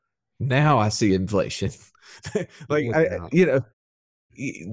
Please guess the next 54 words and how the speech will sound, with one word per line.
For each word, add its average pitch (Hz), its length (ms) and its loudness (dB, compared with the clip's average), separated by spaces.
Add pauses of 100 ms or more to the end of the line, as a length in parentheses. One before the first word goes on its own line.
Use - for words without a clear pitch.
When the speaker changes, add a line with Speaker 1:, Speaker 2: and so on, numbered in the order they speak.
(180)
Speaker 1:
I'm 151 140 2
sure 196 260 4
we've 165 180 2
seen 165 220 2
that 151 160 4
at 139 100 2
the 139 80 2
gas 147 320 2
pump, 151 400 0
but 127 420 2
we're 143 160 4
dealing 139 580 4
in 113 180 0
smaller 117 480 2
numbers. - 760 -2
And 113 100 -2
so 127 140 2
it's 117 140 0
like, 131 240 -2
"Yeah, 214 380 6 (100)
but 160 100 4
it 123 100 -2
didn't 107 220 0
really 87 200 -2
impact - 420 -8
it." - 60 -20 (440)
"Oh, 165 120 4
I 147 80 2
saw 165 240 2
the, 131 240 4
the 120 140 0
price 143 280 0
of 131 100 2
the - 20 -16
car, 147 220 2
it 98 60 2
went 131 180 2
up, 160 240 2
but, - 140 0 (100)
eh, 320 340 2 (140)
it 156 80 2
wasn't 175 380 4
that 143 160 2
much." 180 520 0 (460)
It 135 160 6
wasn't 185 460 4
until 139 220 4
I 123 60 4
saw 113 360 2
the 90 200 2
rate 87 840 2 (300)
where 120 200 6
I 113 80 6
thought, 95 420 2